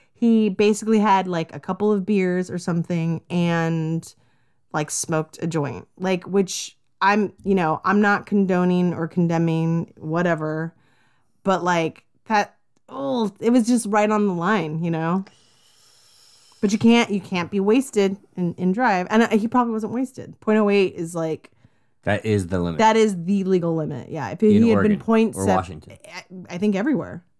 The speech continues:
Speaker 1: Is that the federal legal limit?
Speaker 2: I don't think in Texas.
Speaker 1: I think you can be, like, pretty
Speaker 2: Louisiana, there's drive-thrus. You just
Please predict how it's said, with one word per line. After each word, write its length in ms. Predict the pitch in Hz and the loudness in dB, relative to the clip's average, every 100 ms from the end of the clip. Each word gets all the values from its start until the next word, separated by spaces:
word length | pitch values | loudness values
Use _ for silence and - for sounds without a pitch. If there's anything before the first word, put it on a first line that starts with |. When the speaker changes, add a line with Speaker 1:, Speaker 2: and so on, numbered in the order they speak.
| _ _ _ _ _ _ _ _ | _ _ _ _ _ _ _ _
Speaker 1:
Is 60 | |
that 180 | 196 202 | -4 -4
the 60 | 202 | -6
federal 380 | - 170 240 269 | -4 0 2 0
legal 260 | 277 285 | 0 0
limit? 320 | 311 330 403 - _ | 0 0 -2 -4 _
Speaker 2:
I 120 | 90 | -2
don't 100 | 101 | 0
think 180 | 101 92 | 0 -2
in 120 | 82 | -4
Texas. 560 | - 127 - 82 - - _ _ - | -4 -6 -6 -12 -12 -20 _ _ -4
Speaker 1:
I 80 | 185 | 2
think 180 | 226 | 4
you 80 | 226 | 4
can 160 | 214 208 | 2 2
be, 160 | 196 | 2
like, 80 | 185 | 4
pretty 200 | 120 131 | 6 6
Speaker 2:
Louisiana, 380 | 127 120 143 131 | 6 4 4 2
there's 200 | 107 104 | 2 0
drive-thrus. 580 | 92 120 131 107 90 85 | 0 0 0 -2 -4 -2
You 140 | 110 | -4
just 220 | 87 - | -4 -8